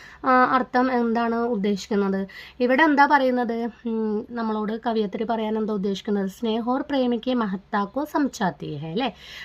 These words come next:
അതുപോലെ തന്നെ, ആ, നമ്മളെല്ലാവരും സ്നേഹം ആഗ്രഹിക്കുന്നവരാണ്. ഇപ്പൊ കുട്ടികളാണെങ്കിലും വലിയവരാണെങ്കിലും എല്ലാവരും, അല്ലേ? നമുക്ക് എല്ലാവരിൽ നിന്നും സ്നേഹമാണ് ആവശ്യമല്ലാണ്ട് അവരുടെ ദേഷ്യമോ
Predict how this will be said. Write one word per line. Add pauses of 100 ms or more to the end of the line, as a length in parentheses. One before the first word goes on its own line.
(120)
അതുപോലെ (100)
തന്നെ, (340)
ആ,
നമ്മളെല്ലാവരും
സ്നേഹം
ആഗ്രഹിക്കുന്നവരാണ്.
ഇപ്പൊ
കുട്ടികളാണെങ്കിലും
വലിയവരാണെങ്കിലും
എല്ലാവരും,
അല്ലേ?
നമുക്ക്
എല്ലാവരിൽ
നിന്നും
സ്നേഹമാണ്
ആവശ്യമല്ലാണ്ട്
അവരുടെ
ദേഷ്യമോ